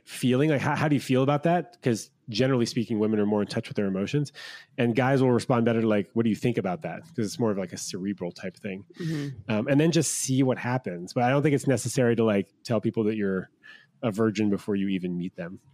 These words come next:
Speaker 2: Yeah, I agree. I think it's one of the, those things in life that can unfortunately create, like, people will judge you before knowing you based off of that, or, like, they'll come up with a story in their head of, like, m-,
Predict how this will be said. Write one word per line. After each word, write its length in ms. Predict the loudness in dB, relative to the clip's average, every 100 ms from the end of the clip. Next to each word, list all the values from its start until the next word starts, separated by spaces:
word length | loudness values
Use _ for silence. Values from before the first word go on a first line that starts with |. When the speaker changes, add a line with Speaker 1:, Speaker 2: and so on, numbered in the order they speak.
| _ _ -4
Speaker 2:
Yeah, 240 | -2 0
I 80 | 0
agree. 320 | 0 2 0
I 40 | 0
think 180 | -2 -2
it's 140 | -2
one 120 | -2
of 120 | -2
the, 120 | -4 -10 -12 -4
those 180 | -2 0
things 280 | -2 -2 -2
in 80 |
life 220 | -2 -2 -2
that 160 | -4
can 120 | -2
unfortunately 600 | -4 -4 -4 -4 -2 -2 -4
create, 460 | -2 -2 -2 -4 _
like, 100 | -8
people 200 | -6 -2
will 320 | 0 -2 -6 -6
judge 380 | -4 -2 -4 0
you 320 | 2 0 -4 -6
before 300 | -4 -2 0
knowing 320 | 0 0 0
you 300 | 2 0 0 -6 _ _ _ -4
based 220 | -2 0
off 220 | -2 -2
of 120 | -4
that, 320 | -2 0 0 0
or, 380 | 0 2 0 0
like, 220 | -2 0
they'll 100 | -2
come 180 | -2 -2
up 120 | -2
with 120 | -4
a 40 | -4
story 320 | -2 0 0
in 140 | 0
their 220 | 0 0 0
head 220 | 0 0
of, 140 | -2
like, 240 | -4 -6 -10 _ _ _ _
m-, 200 | -16 -16